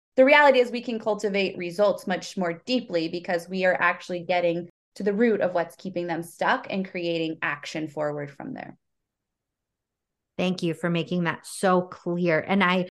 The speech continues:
Speaker 2: I'm so glad that you defined it the way you did, because I do think that that's where people can kind of misunderstand what coaching can help you with. It's not just a formulaic approach. It's not just saying, "Here's what worked for me. Now go take it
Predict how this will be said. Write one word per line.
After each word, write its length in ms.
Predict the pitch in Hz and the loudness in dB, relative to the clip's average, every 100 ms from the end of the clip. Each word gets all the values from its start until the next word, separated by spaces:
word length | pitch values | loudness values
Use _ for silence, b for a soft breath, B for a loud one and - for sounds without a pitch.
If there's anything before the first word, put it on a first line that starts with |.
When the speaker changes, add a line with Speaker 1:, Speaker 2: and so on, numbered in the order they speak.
| _ _ | _ _
Speaker 2:
I'm 100 | 214 | 0
so 300 | 208 233 220 | 2 4 4
glad 400 | 208 196 180 160 | 6 6 6 2
that 200 | 165 170 | 0 -2
you 120 | 190 | -2
defined 500 | 175 180 180 170 175 | -2 -2 2 2 2
it 220 | 170 165 - - | 2 0 -2 -6
the 160 | 175 | 0
way 140 | 185 185 | 2 4
you 180 | 170 | 2
did, 300 | 165 160 170 | -2 0 0
because 300 | 170 165 180 | -2 -4 0
I 100 | 175 | 0
do 280 | 180 180 208 | 0 0 -2
think 340 | 277 196 170 - | 0 0 0 0
that 200 | 175 - | -2 0
that's 300 | 175 180 - | 0 0 2
where 140 | 196 | 2
people 400 | 180 208 190 208 | 2 -2 0 0
can 340 | 208 196 175 - _ _ _ _ - | 2 0 0 -8 _ _ _ _ -4
kind 200 | 247 254 | 2 4
of 80 | 254 | 6
misunderstand 920 | 214 196 233 220 196 - 180 196 226 | 4 4 2 2 2 0 0 2 4
what 220 | 208 - | 2 0
coaching 500 | - 190 185 196 180 | -4 -2 -2 0 0
can 180 | 170 170 | 0 -2
help 300 | 160 170 175 | -2 -2 0
you 140 | 208 | 2
with. 220 | 156 - 196 | 2 -2 -2
It's 200 | 190 202 | -2 2
not 380 | 185 214 302 | 4 4 2
just 280 | 226 214 190 | 2 2 2
a 40 | 190 | -2
formulaic 760 | 190 175 175 170 165 160 160 | 0 2 2 2 2 0 -4
approach. 500 | 151 - 156 147 156 | -6 -4 -2 -2 -2
It's 160 | 190 185 | -4 0
not 300 | 190 214 226 | 4 4 4
just 200 | 226 196 | -2 0
saying, 300 | 196 175 175 | 2 2 0
"Here's 240 | - 226 220 | 2 2 4
what 160 | 214 | 2
worked 220 | 165 190 190 | 2 0 0
for 160 | 190 | -2
me. 160 | 185 202 | 0 2
Now 160 | 180 | 0
go 160 | 170 185 | 0 0
take 320 | 180 - 190 | -2 -2 2
it 220 | 196 - | 2 0